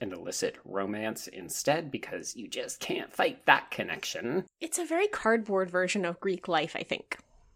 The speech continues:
Speaker 1: Yeah, this felt like the Greek Tourism Board paid for part of the film's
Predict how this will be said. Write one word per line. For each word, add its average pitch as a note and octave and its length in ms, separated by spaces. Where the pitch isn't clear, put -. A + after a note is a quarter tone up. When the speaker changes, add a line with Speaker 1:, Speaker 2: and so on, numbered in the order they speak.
Speaker 1:
Yeah, G2 480
this B2 280
felt E3 300
like G#2+ 520
the F#2 80
Greek A2 340
Tourism A2 500
Board F#2 400
paid A2+ 420
for A2 140
part A#2 320
of A#2 140
the A#2+ 80
film's C3+ 480